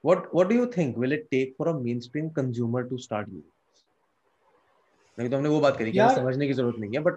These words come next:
Speaker 1: वो कैस-, क्या
Speaker 2: हाँ।
Speaker 1: प्रोडक्ट होगा जो वो मार्केट तोड़ेगा कि अब सबके पास है?
Speaker 2: सभी प्रोडक्ट्स होंगे। So for example,
Speaker 1: हम्म।
Speaker 2: जब, अ, जब, अ, इंटरनेट स्टार्ट हुआ था, जब
Speaker 1: हम्म।
Speaker 2: मोबाइल फोन स्टार्ट हुए थे, we could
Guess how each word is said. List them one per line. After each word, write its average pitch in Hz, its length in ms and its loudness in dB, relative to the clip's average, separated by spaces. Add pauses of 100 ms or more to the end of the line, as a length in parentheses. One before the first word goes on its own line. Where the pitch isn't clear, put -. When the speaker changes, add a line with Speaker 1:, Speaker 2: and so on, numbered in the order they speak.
(200)
Speaker 1:
वो 160 300 0
कैस-, 156 280 0
क्या 185 120 6
Speaker 2:
हाँ। 190 100 2
Speaker 1:
प्रोडक्ट 160 380 4
होगा 117 360 0 (440)
जो 135 180 0
वो 143 380 2
मार्केट 123 420 0
तोड़ेगा 117 320 0
कि 120 100 -4
अब 127 60 -2
सबके 117 240 -6
पास 98 300 -12
है? - 200 -20 (1300)
Speaker 2:
सभी 220 300 2
प्रोडक्ट्स 170 380 0
होंगे। 147 220 -16 (400)
So 196 120 -8
for 190 120 -2
example, 190 500 -2
Speaker 1:
हम्म। 269 140 -8
Speaker 2:
जब, 208 300 -4 (140)
अ, 160 420 -2
जब, 196 340 2
अ, 180 100 -2
इंटरनेट 208 460 0
स्टार्ट 180 340 0
हुआ 151 180 -4
था, 135 240 -18 (240)
जब 170 60 -2
Speaker 1:
हम्म। 160 100 -2
Speaker 2:
मोबाइल 175 240 4
फोन 208 200 -2
स्टार्ट 160 280 0
हुए 147 160 -2
थे, 190 160 -6 (500)
we 202 180 8 (180)
could 220 160 6